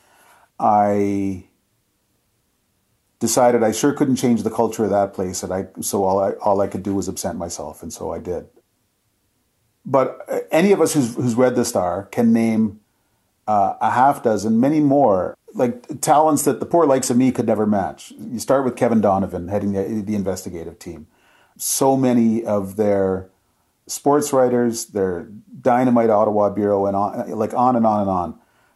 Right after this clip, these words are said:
And so I, I, like, I, I just kinda skulked out rather than saying any of this stuff. But I was just amazed at how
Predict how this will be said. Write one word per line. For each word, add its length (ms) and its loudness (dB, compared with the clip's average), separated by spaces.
And 160 2
so 240 4
I, 220 2
I, 120 -12
like, 200 -2
I, 220 2
I 120 2
just 180 -4
kinda 160 0
skulked 460 -2
out 280 2
rather 300 0
than 220 -4
saying 320 -2
any 120 -2
of 80 -6
this 160 -10
stuff. 420 -14
But 120 -4
I 160 0
was 240 -4
just 320 -8
amazed 800 -4
at 140 -8
how 460 -4